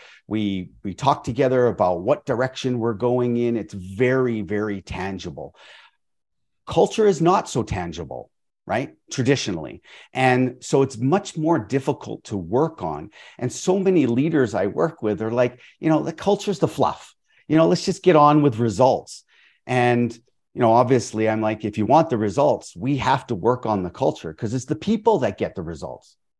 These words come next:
right? So there needs to be alignment. There needs to be psychological safety.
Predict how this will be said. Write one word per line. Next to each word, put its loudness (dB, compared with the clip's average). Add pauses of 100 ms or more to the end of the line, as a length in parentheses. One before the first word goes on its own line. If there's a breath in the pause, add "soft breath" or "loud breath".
(300)
right? -6 (200 loud breath)
So 4 (200 loud breath)
there 4
needs 2
to -4
be 0
alignment. 0
There -4
needs 0
to -4
be -2
psychological -2
safety. -4